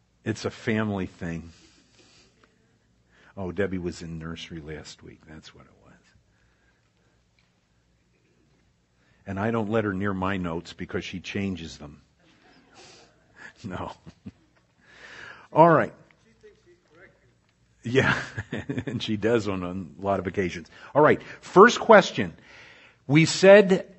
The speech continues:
there were how many dynasties in the northern kingdoms? If you have to, look back at your sheet. No. Five dynasties in the northern kingdom.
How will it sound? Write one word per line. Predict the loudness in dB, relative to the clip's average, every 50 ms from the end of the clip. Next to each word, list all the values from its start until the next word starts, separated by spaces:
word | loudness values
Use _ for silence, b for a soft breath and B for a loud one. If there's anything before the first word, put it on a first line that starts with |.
| -20 _ _ _ _ _ 2
there | 6 6 8
were | 8 8 6
how | 6 6 6 6 8 8
many | 8 8 6 6 6
dynasties | 8 8 8 8 6 4 2 0 -2 0 0 0 0 0 -2 -4
in | -2 0 2
the | 2 2
northern | 2 4 4 4 4 2 0 0
kingdoms? | 0 0 -2 -2 -2 -6 -10 -14 -16 -20 -20 -20 _ _ _ _ _ _ _ _ _ _ _ _ _ _ _ _ _ _ _ _ _ _ _ _ _ _ _ _ _ _ _ _ _ _ _ _ _ _ _ _ _ _ _ _ _ _ _ _ _ _ _ _ _ _ _ _ _ _ _ _ _ _ _ _ _ _ _ _ _ _ _ _ _ _ _ _ _ _ _ _
If | -2 0
you | 2
have | 2 4 2 2 0
to, | 0 0
look | 2 2 2 4 4
back | 4 4 4 2 -2
at | -2 -2
your | -2 -2
sheet. | -2 -2 0 0 0 0 -2 -8 -20 -20 _ _ _ _ _ _ _ _ _ _ _ _ _ _ _ _ _ -6
No. | -4 -2 0 0 0 -2 -2 -4 -8 -14 _ _ _ _ _ _ _ _ _ _ _ _ _ _ _ _ _ _ _ _
Five | -18 0 4 6 10 10 12 12 10 10 8 6 8
dynasties | 8 8 8 6 4 2 0 -2 -4 -2 0 0 0 -2 -4 -6
in | -6 -2 0 2
the | 2 4
northern | 4 6 6 6 4 4 0 0
kingdom. | -2 -4 -4 -4 -6 -8 -10 -14 -18